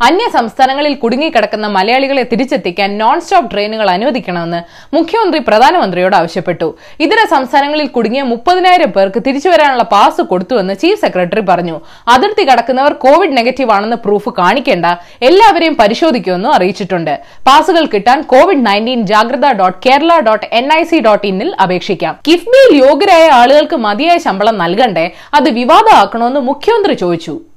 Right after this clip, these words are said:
ദിവസവും പതിനായിരം രൂപയ്ക്കാ. ഞാൻ എന്തിനാ ജേർണലിസം പഠിക്കാൻ പോയെ?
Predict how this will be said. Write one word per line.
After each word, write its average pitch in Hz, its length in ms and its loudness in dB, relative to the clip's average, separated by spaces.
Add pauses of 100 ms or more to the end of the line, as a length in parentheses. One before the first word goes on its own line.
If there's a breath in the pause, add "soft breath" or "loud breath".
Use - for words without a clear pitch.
ദിവസവും 254 400 -6
പതിനായിരം 220 520 2
രൂപയ്ക്കാ. 170 440 -6 (280)
ഞാൻ 330 240 -2
എന്തിനാ 311 380 -2
ജേർണലിസം 240 640 -2
പഠിക്കാൻ 226 360 -10
പോയെ? 214 160 -16